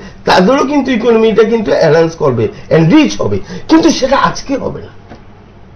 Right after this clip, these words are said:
অপেক্ষা করতে হবে। এবং এই অপেক্ষাটা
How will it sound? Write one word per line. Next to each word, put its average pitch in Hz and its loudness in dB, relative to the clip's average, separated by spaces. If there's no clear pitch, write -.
অপেক্ষা 147 -4
করতে 107 -16
হবে। - -18
এবং 202 2
এই 277 2
অপেক্ষাটা 302 2